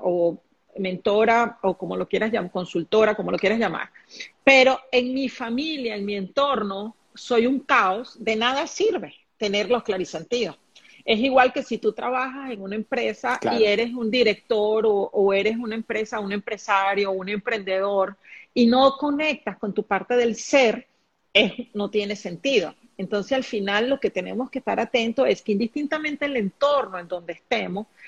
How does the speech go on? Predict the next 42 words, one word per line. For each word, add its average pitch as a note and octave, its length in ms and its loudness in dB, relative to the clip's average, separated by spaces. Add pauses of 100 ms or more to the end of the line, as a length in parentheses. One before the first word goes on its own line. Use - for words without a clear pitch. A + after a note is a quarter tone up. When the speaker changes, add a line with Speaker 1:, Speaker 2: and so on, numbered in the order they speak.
(160)
Speaker 1:
tengamos A3+ 480 4
un B3+ 120 -6
equilibrio G#3+ 500 -2
entre A3 200 -2
el F#3 120 0
ser C4 480 0
y A3 140 2
el D#3+ 100 -2
hacer. D3 360 -6 (760)
Porque A3+ 540 2
eso B3 320 6
es C4+ 60 -8
lo C#4+ 100 -8
que G#3+ 100 -8
nos F#3+ 140 -10
va F3+ 80 -2
a - 20 -2
Speaker 2:
Total. - 0 -
Speaker 1:
llevar G#3 420 -2
a A3+ 80 -2
esa F#3+ 320 -4
conexión G3 640 -2
infinita. F#3+ 600 -6
A G3+ 100 -2
mí F#3+ 140 -2
me, A3 120 2
no, G#3 340 0
lo F3+ 140 0
tengo F#3+ 260 2
ce-, A3 200 0
lejos, G#3 360 4
pero F#3 120 -2
a - 20 -2
mí F#3+ 120 -6
me G3+ 80 -2
encanta G#3+ 440 -2
un A#3 80 -4
símbolo A3+ 380 0
infinito F#3 500 -2
que G3+ 120 -2
yo F3+ 140 0
tengo. G3 440 -2